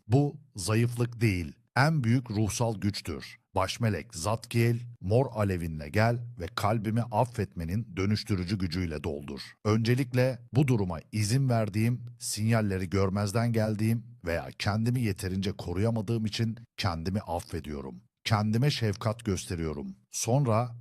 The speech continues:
bu deneyimden öğrenmem gereken dersi alarak o kişiyi affediyorum. Onu ilahi adalete ve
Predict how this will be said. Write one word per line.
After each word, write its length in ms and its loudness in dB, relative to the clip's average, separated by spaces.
bu 120 2
deneyimden 640 0
öğrenmem 540 2
gereken 500 -4
dersi 320 0
alarak 720 -2
o 100 4
kişiyi 400 0
affediyorum. 840 -6
Onu 280 2
ilahi 500 2
adalete 640 -2
ve 180 -6